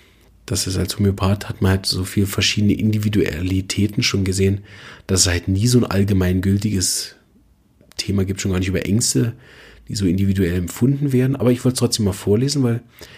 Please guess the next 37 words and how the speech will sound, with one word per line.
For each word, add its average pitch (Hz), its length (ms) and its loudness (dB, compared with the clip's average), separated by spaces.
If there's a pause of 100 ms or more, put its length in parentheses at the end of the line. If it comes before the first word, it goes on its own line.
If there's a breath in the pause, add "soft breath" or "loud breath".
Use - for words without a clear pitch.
(180 loud breath)
das - 200 -2
sehr 95 160 4
süß 123 280 2
finde 165 340 0
auch 160 200 0
immer, 139 280 2
wie 123 60 -2
die 123 160 -2
Angst 120 420 -2
von - 320 -4
selber 101 360 0
erklärt, 110 580 -2 (120)
was 120 300 -4
sie - 80 0
so 101 140 0
ist 156 220 -2
und 110 180 -2
was 107 120 -4
sie 98 280 -6
nicht 123 200 0
gern 139 280 -2
hat. 139 220 -4 (1120 loud breath)
Und, 101 500 2
äh, 90 320 2 (420 loud breath)
ja, - 200 -4 (180)
hoffe, 131 220 2
dass 120 180 2
es 113 60 -2
euch - 240 -4
gefällt 113 400 0
und 120 100 2
ich 110 120 -4
nicht 104 300 -2
zu - 180 -4
viele 147 260 0
Vorlesefehler 95 960 2
mache. 78 300 -8